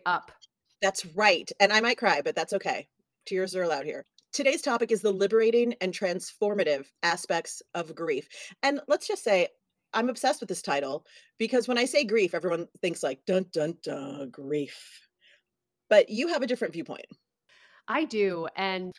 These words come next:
Speaker 1: and I'll, I'll tell you where, you know, wh-, how I have experienced grief in my life. But before I get there, I wanna share one of the most powerful and life-changing conversations I ever had. It was with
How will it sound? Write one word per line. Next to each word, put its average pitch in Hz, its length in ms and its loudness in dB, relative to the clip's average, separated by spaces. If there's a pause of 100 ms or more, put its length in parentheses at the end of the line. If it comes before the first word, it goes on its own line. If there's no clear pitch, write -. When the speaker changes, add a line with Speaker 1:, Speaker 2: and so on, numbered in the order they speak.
(220)
Speaker 1:
and 214 140 0
I'll, 208 240 0
I'll 214 120 4
tell 294 200 -2
you 339 160 0
where, 175 500 -4
you 185 80 -6
know, 170 160 -6
wh-, 165 140 -6
how 190 240 -2
I 165 320 -6
have 170 160 -10
experienced 214 800 -8
grief 170 260 -8
in 170 60 -10
my 160 140 -6
life. 160 400 -6
But - 160 -6
before 240 340 -4
I 285 60 -2
get 175 260 -6
there, 160 180 -4
I 160 60 -6
wanna 170 300 -8 (320)
share 175 680 -4
one 180 140 -6
of 180 40 -6
the 175 60 -6
most 170 300 -8
powerful 202 520 0
and 160 140 -4
life-changing 160 500 -8
conversations 165 600 -8
I 160 40 -6
ever 156 220 -6
had. 147 320 -4
It - 80 -14
was 180 200 -8
with 190 220 -4